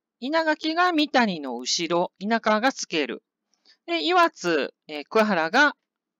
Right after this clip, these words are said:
連携して、坂本が、あの、短期、自力自在でしょうね。えー、予想です。えー、このメンバーでしたら、あの、平原が、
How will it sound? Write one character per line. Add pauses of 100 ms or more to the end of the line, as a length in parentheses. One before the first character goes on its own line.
(800)
連
携
し
て、
坂
本
が、
あ
の、 (320)
短
期、 (2000)
自
力
自
在
で
し
ょ
う
ね。 (1120)
え
ー、
予
想
で
す。 (1120)
え
ー、
こ
の
メ
ン
バ
ー
で
し
た
ら、
あ
の、 (580)
平
原
が、